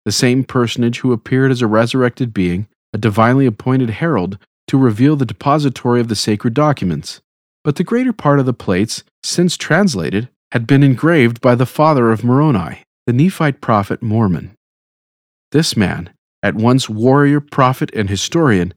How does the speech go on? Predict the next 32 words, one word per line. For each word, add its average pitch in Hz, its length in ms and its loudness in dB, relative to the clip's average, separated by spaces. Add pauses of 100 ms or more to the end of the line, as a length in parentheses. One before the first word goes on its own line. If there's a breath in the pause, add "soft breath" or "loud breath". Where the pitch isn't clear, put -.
(280)
had 127 180 0
made 151 160 4
a 185 60 2
transcript 170 800 -2
and 104 160 -4
compilation 147 720 0
of 90 120 0
the 92 100 -4
heterogeneous 131 760 -2
records 92 460 -4 (320 soft breath)
that 113 100 -2
had 110 120 2
accumulated 101 720 0
during 113 260 2
the 104 80 2
troubled 160 380 0
history 110 340 -2
of 87 80 -4
the 95 60 0
Nephite 110 360 0
nation. 120 460 -2 (440)
This 123 140 0
compilation 127 680 0
was 101 180 0
named 147 400 2
on 123 140 2
the 151 80 0
plates, 98 460 -2 (280)
"The 135 120 2
Book 120 260 -2
of 113 120 0
Mormon," 120 460 0